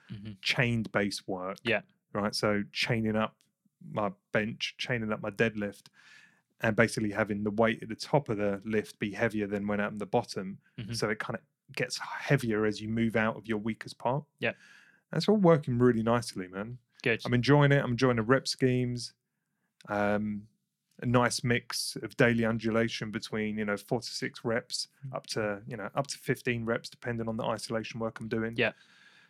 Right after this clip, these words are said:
Speaker 2: Yeah, it's not, there's a lot of novel-, there's enough novelty to go, "Okay, this is new,"
Speaker 1: Mm-hmm.
Speaker 2: whilst there's still enough consistency that I'm h-, being able to continue to develop the
Speaker 1: Yeah.
Speaker 2: core lifts, which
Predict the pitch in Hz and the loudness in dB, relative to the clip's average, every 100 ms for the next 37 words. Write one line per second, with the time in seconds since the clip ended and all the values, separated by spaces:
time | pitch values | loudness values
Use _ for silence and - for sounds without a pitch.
0 | _ _ _ _ - 110 113 - 160 175 | _ _ _ _ 2 2 2 4 8 8
1 | - 143 135 139 170 160 156 147 151 139 | 6 4 6 6 4 4 2 2 2 2
2 | 127 131 165 - 143 143 120 117 123 113 | 4 4 4 4 4 4 4 -2 0 0
3 | 110 - 110 113 113 120 113 - 110 110 | 0 -2 2 4 4 0 -4 -4 -2 2
4 | 120 180 - _ _ 135 135 131 _ _ | 2 2 -2 _ _ -4 -2 -4 _ _
5 | - 127 120 120 - 117 110 110 104 - | -2 6 6 6 4 4 4 4 0 -8
6 | - 147 123 123 - 120 - - 151 - | -2 2 2 0 -2 -6 -2 0 0 0
7 | 113 113 120 104 104 110 110 107 104 104 | -2 -2 -4 -2 -2 -2 -2 -4 -4 -8
8 | - - - - - - - - - - | -10 -20 -20 -16 -16 -18 -20 -20 -20 -8
9 | - 131 120 117 - - 113 139 117 - | 2 4 6 2 -4 -8 -4 -2 -4 -4
10 | 110 107 117 107 - - 127 110 131 113 | -4 2 4 2 -2 -2 0 4 2 2
11 | 107 110 - - 110 - - | 0 -4 -12 -6 -6 -6 -12